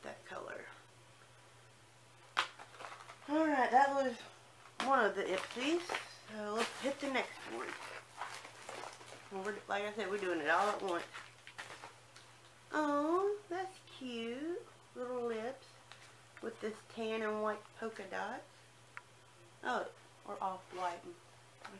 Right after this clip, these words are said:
can't really tell. Okay. Oh, cool. We have two face masks. Uh, this one is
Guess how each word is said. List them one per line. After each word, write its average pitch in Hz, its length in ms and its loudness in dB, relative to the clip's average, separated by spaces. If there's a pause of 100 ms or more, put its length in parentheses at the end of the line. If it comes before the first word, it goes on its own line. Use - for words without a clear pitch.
(120)
can't 196 180 -12
really 196 180 -12 (120)
tell. 196 160 -12 (1080)
Okay. - 380 -12 (3000)
Oh, 311 260 0 (840)
cool. 285 400 2 (1080)
We 240 180 2
have 214 420 8 (1500)
two 269 240 -2
face 214 440 6
masks. 202 440 2 (1500)
Uh, 101 60 -2 (520)
this 214 220 2
one 226 140 2
is 208 220 8